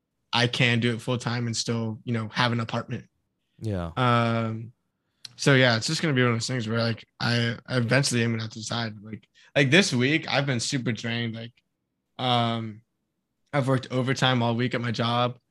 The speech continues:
Speaker 2: Mm-hmm.
Speaker 1: Um, I think I'm gonna hit, um, 'cause, like, my, my, like, week starts Saturday to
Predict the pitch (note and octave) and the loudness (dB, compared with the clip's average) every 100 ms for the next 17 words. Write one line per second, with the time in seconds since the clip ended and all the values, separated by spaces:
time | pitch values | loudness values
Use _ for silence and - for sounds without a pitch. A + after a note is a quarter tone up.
0 | F#2+ F#2+ F2+ F2 B2 A#2 A#2 A2+ A2 A#2 | -2 0 2 2 0 0 0 -4 -6 -8
1 | A#2 _ C3 A#2+ C3+ B2+ B2 A#2 - B2 | -12 _ -2 0 2 4 4 0 -2 -2
2 | B2+ C3 A#2 C3 B2 B2 A#2+ - _ _ | 0 2 2 2 2 2 0 -8 _ _
3 | _ _ _ - B2+ A#2+ A2 C3+ C#3+ C3+ | _ _ _ -4 0 0 0 4 4 6
4 | C#3 - - B2+ C3 C#3 A#2+ A#2 A2+ B2 | 2 0 -6 2 4 6 4 0 -2 -2
5 | B2 - A#2 A#2+ - - - - - A#2 | 0 -2 0 0 -2 -10 -12 -6 -2 0
6 | A#2 A#2+ A#2 A#2 - A#2+ A#2 A#2 A2+ A#2 | 0 0 0 -2 -2 0 0 -2 -2 -4